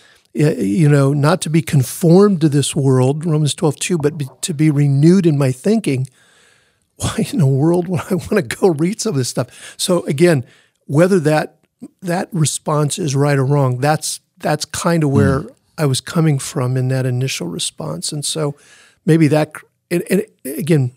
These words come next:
Speaker 1: maybe that creates a little bit of framework for us.
Speaker 2: Yeah, no,
Speaker 1: Yeah.
Speaker 2: I, I think it's a helpful framework, and I think it's the appropriate place to start. Um, and,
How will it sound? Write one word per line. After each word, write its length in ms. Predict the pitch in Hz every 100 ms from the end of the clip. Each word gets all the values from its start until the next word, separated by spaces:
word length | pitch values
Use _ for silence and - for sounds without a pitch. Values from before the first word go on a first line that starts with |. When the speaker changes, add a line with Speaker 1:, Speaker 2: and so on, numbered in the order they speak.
| _
Speaker 1:
maybe 240 | - 151 151
that 280 | 147 - -
creates 300 | - 139 -
a 40 |
little 80 | 185
bit 80 | 180
of 60 |
framework 400 | - - 196 196 -
for 180 | -
us. 160 | 185 -
Speaker 2:
Yeah, 220 | 160 165
no, 140 | 117 131
Speaker 1:
Yeah. 200 | 156 156 -
Speaker 2:
I, 80 | 131
I 40 |
think 200 | - 180
it's 100 | -
a 40 | 107
helpful 420 | - 180 - 127
framework, 680 | - 104 98 98 95 -
and 120 | 123 107
I 80 |
think 220 | 104 170 170
it's 140 | -
the 120 | 160
appropriate 760 | 127 - - 139 131 143 123 -
place 380 | - 120 107 -
to 100 | 101
start. 640 | - - - 92 - - _ _ _ _ _ _ -
Um, 520 | 98 92 87 82 82 _ _ _ _ _ _ _ _ _ _ _ _ _ _ -
and, 180 | 120